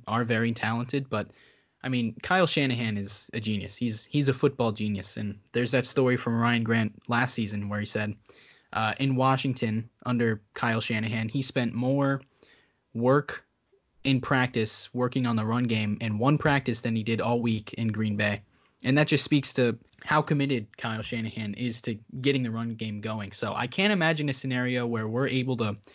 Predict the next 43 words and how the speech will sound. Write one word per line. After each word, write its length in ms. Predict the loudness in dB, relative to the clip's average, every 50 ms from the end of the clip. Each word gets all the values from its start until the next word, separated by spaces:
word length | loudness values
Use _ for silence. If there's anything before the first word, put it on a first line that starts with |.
| _ _
completely 440 | -6 -4 -2 2 2 2 4 4 0
shut 320 | 0 2 2 2 2 2 0
the 80 | -2
ground 300 | 0 0 0 0 0 0
game 200 | 0 0 -2 0
down. 360 | -2 -2 0 0 0 -2 -4 -6 -10 -16 -8 -4
I 100 | -4 -4
think 200 | -2 -2 -2 0
they 120 | 0 0
will 200 | 0 0 -2 -4
have 200 | -2 -4 -4 -4
a 40 | -2
lot 200 | -2 -2 0 -2
of 80 | -2 -4
success 460 | -6 -8 -6 -2 0 0 0 0 0
on 100 | -2 -2
the 60 | -2
ground. 280 | -2 -2 -4 -4 -4 -6 -10 -16 -20 -20 -20 -20 _ _ -6
But 120 | -6 -4
the 60 | -4
key 240 | -4 -2 0 0 0 0
comes 320 | 0 0 0 0 0 -2
with 380 | -2 -2 -2 -2 -4 -8 -18 -20 _ -20 -20 _ _ _ _ _ _ _ _ _ _ _ 0 2
our 180 | 4 4 6
offensive 480 | 4 2 0 0 -2 -6 -6 -6 -8 -8
success 420 | -8 -8 -6 -4 -4 -4 -4 -2
and 120 | -2 0 2
making 240 | 2 2 0 -2
sure 200 | -4 -2 -4 -4 -4
that 180 | -4 -4 0
they 100 | 0 0
can't 320 | 0 0 0 0 0 0 0
win 180 | 0 2 2
the 80 | 2 0
game 380 | 0 0 0 0 0 0 -2 -2
by 140 | -4 -4
just 260 | -2 -2 -4 -4 -4 -4
running 300 | -4 -2 -2 -2 -2 -2
the 80 | -4
ball 240 | -2 -2 -2 -2 -2
down 180 | -2 -2 -2 -4
our 80 | -6
throats. 420 | -8 -6 -6 -6 -6 -6 -8 -12